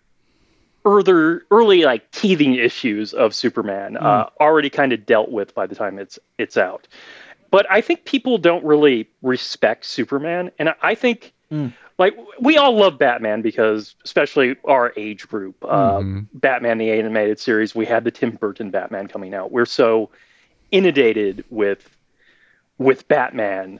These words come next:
Speaker 2: Mm.
Speaker 1: Um, and there's so much disrespect to Superman that I just really love when you get a really great Superman story. So I want, I wanna be defending Superman, and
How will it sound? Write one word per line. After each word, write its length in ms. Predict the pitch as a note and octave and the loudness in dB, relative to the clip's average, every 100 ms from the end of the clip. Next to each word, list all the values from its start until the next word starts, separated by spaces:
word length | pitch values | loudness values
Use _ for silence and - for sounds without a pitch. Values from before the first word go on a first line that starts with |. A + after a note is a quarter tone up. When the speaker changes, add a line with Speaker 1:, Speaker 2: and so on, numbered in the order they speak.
| _ | _
Speaker 2:
Mm. 240 | D3+ C3 A2+ _ B2+ | -10 -8 -10 _ 0
Speaker 1:
Um, 360 | A#2 A2 A#2+ _ _ | 2 0 -4 _ _
and 120 | D#3 | 0
there's 120 | C#3+ - | 0 0
so 220 | - G#3 | -2 -2
much 260 | G3 - - | -2 -4 -4
disrespect 560 | D#3+ - - A#2+ - | -4 -6 -4 -4 -4
to 60 | B2 | -8
Superman 640 | - A2+ A#2 G2+ G2 F#2+ - _ _ _ _ _ - | -10 -8 -6 -6 -6 -8 -16 _ _ _ _ _ -4
that 160 | D#3 D3 | 0 2
I 100 | D3 | 0
just 360 | F#3 - - - _ | 0 -2 -6 -20 _
really 300 | D3+ D#3+ G3+ | -6 -2 -2
love 380 | C#3+ G2+ G#2 B2 | -2 0 0 0
when 120 | A#2+ | -4
you 100 | A2+ | -6
get 160 | A2 A2+ | 0 2
a 100 | G2 | 2
really 500 | F#2 G2 G2+ G2+ G#2 | -2 -8 -8 -8 -8
great 280 | G2+ F#2 - | -10 -12 -12
Superman 480 | - - - - - | -16 -18 -18 -20 -20
story. 420 | - - - - _ _ _ _ _ _ _ _ _ - | -16 -14 -16 -18 _ _ _ _ _ _ _ _ _ -4
So 180 | - | 2
I 80 | F3+ | 4
want, 220 | F#3+ A#3+ - | 4 2 2
I 60 | |
wanna 220 | G#3 B3 A3 | 2 2 2
be 240 | G3+ D#3 | -2 -6
defending 500 | C3+ C#3 F#3+ F#3+ D3 | -8 0 2 2 -2
Superman, 460 | - A2+ - G#2+ G#2+ | -6 -8 -2 0 0
and 300 | G2+ F#2+ | -2 -6